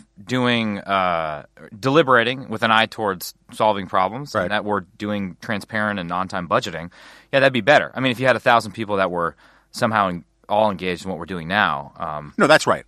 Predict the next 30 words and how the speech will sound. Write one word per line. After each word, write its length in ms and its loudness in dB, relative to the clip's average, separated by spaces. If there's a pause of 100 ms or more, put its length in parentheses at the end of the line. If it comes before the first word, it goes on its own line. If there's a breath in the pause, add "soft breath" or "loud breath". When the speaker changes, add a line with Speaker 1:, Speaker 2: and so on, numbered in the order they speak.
Speaker 1:
and 80 4
I 60 8
just 160 -4
don't 120 0
know 120 2
enough 200 0
about 300 2
it 180 -16
to 160 -10
Speaker 2:
Yeah. 160 -2 (440 soft breath)
Speaker 1:
kinda 140 -10
game 200 -8
it 80 -10
out. 220 -6 (100)
Speaker 2:
Um, 480 4 (320)
all 60 6
right, 100 0
so 80 0
let's 180 -6
just 200 -12 (880)
change 340 0
gears 300 0
'cause 220 -14
we're 200 -10 (120)
running 400 -4 (400)
short 240 -6
on 100 -8
time. 400 -6
'Cause 140 -12
Speaker 1:
Ooh. 100 -10